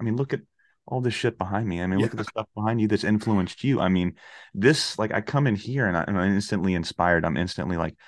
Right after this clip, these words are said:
Speaker 1: "Fuck, I remember where I was at when I saw the Turtles for the first time. I was at, remember I saw Plank and Ed, Edd n Eddy for the first time."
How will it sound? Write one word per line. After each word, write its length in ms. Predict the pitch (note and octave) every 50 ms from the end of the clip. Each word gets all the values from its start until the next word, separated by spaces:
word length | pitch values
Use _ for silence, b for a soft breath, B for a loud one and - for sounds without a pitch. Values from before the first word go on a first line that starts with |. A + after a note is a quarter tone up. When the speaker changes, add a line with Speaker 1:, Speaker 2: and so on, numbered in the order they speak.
| B B B B B B B
Speaker 1:
"Fuck, 280 | - - A2+ G2 -
I 40 | -
remember 260 | A2 A2+ A#2 A#2 A2+
where 100 | A2+ G#2+
I 40 | G2+
was 100 | F#2+ G2
at 120 | G2 G#2 -
when 80 | F#2
I 40 | E2+
saw 140 | - F#2+ E2
the 80 | -
Turtles 320 | - - - G2 G#2+ G2+ F#2
for 140 | - - -
the 60 | -
first 220 | - - D#2+ - -
time. 100 | D#2+ E2
I 40 | F2
was 100 | F#2 F#2+
at, 140 | G2 G2 -
remember 320 | - F#2+ F#2 F2+ F#2 F2+
I 40 | E2
saw 220 | - - F#2 F2 E2+
Plank 400 | - - - F#2+ F#2 F#2+ F#2+ -
and 100 | C#2+ -
Ed, 140 | F#2+ F#2+ F#2+
Edd 120 | F2+ E2+
n 80 | E2+ E2+
Eddy 180 | F2 F2+ F#2+
for 140 | - - -
the 80 | D2+ -
first 280 | - - - - -
time." 220 | - - - -